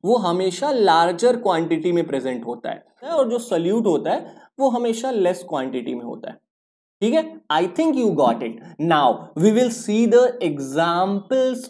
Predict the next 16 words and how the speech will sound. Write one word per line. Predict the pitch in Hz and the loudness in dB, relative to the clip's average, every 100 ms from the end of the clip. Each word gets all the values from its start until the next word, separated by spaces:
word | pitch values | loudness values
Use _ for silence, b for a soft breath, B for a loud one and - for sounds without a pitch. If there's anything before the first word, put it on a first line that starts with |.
| - | -2
of | 156 165 - - | -2 -4 -8 -6
solution | 143 139 131 135 175 254 196 | -2 0 -2 -4 -6 -4 -2
one | 131 127 123 | -2 -2 0
by | 147 277 302 - - | 0 -2 -8 -4 0
one। | 320 269 - - - _ _ _ _ | 0 -2 -12 -16 -20 _ _ _ _
तो | 370 370 | 0 2
सॉल्यूशन | 220 214 285 294 381 | 2 2 2 2 2
तो | 359 | 6
आपने | 302 269 254 254 | 6 6 4 2
पढ़ | 233 214 | 4 4
लिया | 226 247 | 6 4
कि | 247 | 2
सॉल्यूशन | - 226 220 208 240 | -4 -2 -2 -2 -2
कहते | 226 175 - 208 | -2 -2 0 0
किसे | 226 220 226 | 0 -2 -2
हैं। | 214 214 | -4 -8